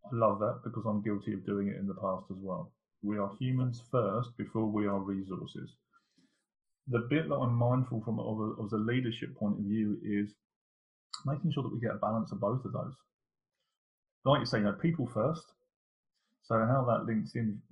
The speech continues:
for me is actually these are human beings. What are their needs? What are their wants? What are their desires? What, you know, what support do they need? What training do they need? Um, how can we help them do that?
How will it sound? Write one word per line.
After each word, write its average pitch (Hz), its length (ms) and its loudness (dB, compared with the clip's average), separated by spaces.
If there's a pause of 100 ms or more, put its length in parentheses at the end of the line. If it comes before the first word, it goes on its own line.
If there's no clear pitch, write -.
(120)
for 107 80 -4
me 107 480 0 (100)
is 104 360 -2 (380)
actually 110 280 0
these 104 180 0
are 101 60 0
human 104 320 0
beings. 104 280 2
What 104 140 -2
are 101 60 0
their 101 140 -2
needs? 101 440 0
What 101 120 -2
are 98 40 -2
their 98 140 -2
wants? 98 400 -4
What 98 80 -4
are 98 40 -4
their 98 120 -2
desires? 98 480 -4
What, 101 160 -6
you 104 80 -4
know, 98 240 -2
what - 160 -10
support 92 360 -6
do 101 80 -4
they 101 60 2
need? 98 140 -2
What 98 100 -6 (160)
training 104 420 0
do 98 60 -6
they 101 260 2
need? 101 220 2 (560)
Um, - 160 -4 (140)
how 101 100 2
can 110 160 -2
we 101 60 -2
help 101 160 -2
them 95 160 -4
do 104 160 0
that? 92 140 -4